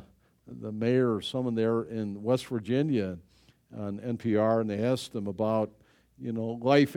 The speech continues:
after now that they discovered the four they thought might be alive. And,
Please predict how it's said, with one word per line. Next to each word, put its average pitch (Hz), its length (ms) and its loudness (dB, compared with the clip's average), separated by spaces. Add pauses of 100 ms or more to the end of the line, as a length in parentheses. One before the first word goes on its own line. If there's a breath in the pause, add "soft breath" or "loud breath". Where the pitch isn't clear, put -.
after 143 480 6
now 92 380 -4
that 92 140 -8
they 104 140 -2
discovered 113 540 -2
the 104 60 -4
four 120 380 -2
they 107 100 2
thought 101 300 -6
might 110 180 -2
be 123 120 -4
alive. 95 500 -6
And, 90 120 -10